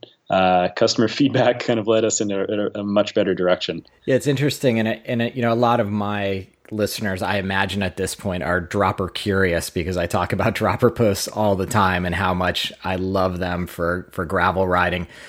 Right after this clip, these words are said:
Speaker 2: The cool thing, and I experienced this on my mountain bike with your product, in running an external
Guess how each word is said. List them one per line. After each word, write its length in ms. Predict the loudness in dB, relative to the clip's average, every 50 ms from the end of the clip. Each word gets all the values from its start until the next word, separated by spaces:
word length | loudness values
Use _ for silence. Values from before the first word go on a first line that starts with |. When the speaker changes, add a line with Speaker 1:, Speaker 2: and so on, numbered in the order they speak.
| -20 -10 -6
Speaker 2:
The 100 | -4 -4
cool 260 | -2 0 0 0 0
thing, 400 | 0 0 0 0 0 2 0 -2
and 200 | -2 -2 -2 0
I 80 | 2 2
experienced 720 | 0 0 -2 -4 -6 -6 -2 0 0 0 0 0 -2 -2
this 160 | -4 -2 -2
on 100 | -2 -2
my 120 | -2 -2 0
mountain 340 | 0 2 0 0 0 -2
bike 220 | -4 -4 -4 -4 -4
with 140 | -4 -2 0
your 140 | 0 0
product, 500 | 0 0 0 0 2 0 0 -2 -6 -10 -20 -20 -20 -20 -20 -20 _ -4
in 240 | -2 0 0 2 4
running 440 | 4 4 4 4 2 2 0 0 -4
an 240 | -6 -6 -6 -6 -6
external 1000 | -6 -8 -8 -8 -10 -12 -8 -4 -2 -2 0 0 0 0 0 0 -2 -4 -8